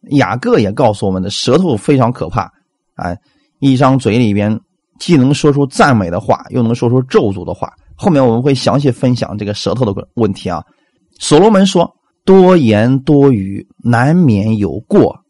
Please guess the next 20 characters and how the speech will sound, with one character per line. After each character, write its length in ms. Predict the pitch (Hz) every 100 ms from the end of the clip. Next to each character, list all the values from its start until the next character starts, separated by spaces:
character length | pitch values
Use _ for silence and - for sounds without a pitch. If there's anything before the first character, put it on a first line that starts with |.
| _ _
禁 380 | - 240 165 127
止 200 | 127 147
嘴 260 | 156 113 95
唇 420 | - 95 98 135 - _
是 240 | - -
有 160 | 95 80
智 200 | - 90
慧。” 200 | 76 - _ _ _ _ _ _ _ _
今 160 | - 180
天 80 | 170
我 80 |
也 140 | 139 113
期 160 | -
待 120 | 131 117
大 160 | 110
家 240 | 104 107 110 _ _ _ _
行 560 | - - - 127 220 247
道 260 | 226 117
当 300 | 104 127 131
中， 260 | 139 -